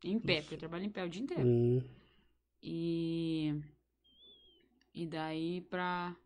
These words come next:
Speaker 1: sabe, pra poder ir pra academia depois, não aguento. <laughs>
Speaker 2: Nossa.
Speaker 1: Ai, é triste. Aí
Speaker 2: Daí no sábado, domingo, né?
Speaker 1: Sábado, domingo, eu, às vezes no sábado eu faço hora extra até as duas, três horas da tarde.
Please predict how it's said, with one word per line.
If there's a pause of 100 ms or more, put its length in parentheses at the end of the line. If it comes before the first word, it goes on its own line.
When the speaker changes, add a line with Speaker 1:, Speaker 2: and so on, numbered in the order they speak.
(720)
Speaker 1:
sabe,
pra
poder (540)
ir
pra
academia
depois, (120)
não
aguento. (300)
<laughs>
Speaker 2:
Nossa. (800)
Speaker 1:
Ai,
é
triste. (1000)
Aí (720)
Speaker 2:
Daí
no
sábado,
domingo,
né? (760)
Speaker 1:
Sábado,
domingo,
eu,
às
vezes
no
sábado
eu
faço
hora
extra
até
as
duas,
três
horas
da
tarde.